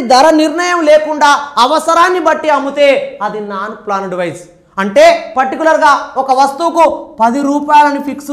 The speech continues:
రేటు పెట్టుకున్నాను అనుకోండి, అది ప్లాన్డ్ వైజ్, ఫిక్స్ రేటు పెట్టుకుంటే. అదేవిధంగా ఆ వస్తువుకు ఎలాంటి fixed rate లేదు, బార్గెనింగ్ అవకాశం ఉంది, బార్గెనింగ్ అవకాశం ఉంది. అవసరాన్ని బట్టి దాన్ని తొమ్మిది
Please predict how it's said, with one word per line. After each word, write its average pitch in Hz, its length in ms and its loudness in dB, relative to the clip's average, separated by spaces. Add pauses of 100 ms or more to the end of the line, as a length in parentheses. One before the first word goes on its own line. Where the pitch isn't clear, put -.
రేటు 262 200 -2
పెట్టుకున్నాను 254 460 -6
అనుకోండి, 208 360 -4 (640)
అది 175 100 -8 (100)
ప్లాన్డ్ 180 380 -4
వైజ్, 170 200 -8 (180)
ఫిక్స్ 240 260 -12 (120)
రేటు 196 240 -4
పెట్టుకుంటే. 185 380 -10 (1700)
అదేవిధంగా 311 560 2 (540)
ఆ - 20 6 (100)
వస్తువుకు 339 440 0 (340)
ఎలాంటి 339 360 4 (100)
fixed 320 380 -6
rate 311 220 0
లేదు, 302 160 4 (420)
బార్గెనింగ్ 311 680 2
అవకాశం 294 540 0
ఉంది, 285 160 -2 (180)
బార్గెనింగ్ 269 540 2
అవకాశం 254 420 0
ఉంది. 226 140 -4 (600)
అవసరాన్ని 277 460 0
బట్టి 285 240 -2
దాన్ని - 240 -2
తొమ్మిది 233 240 -2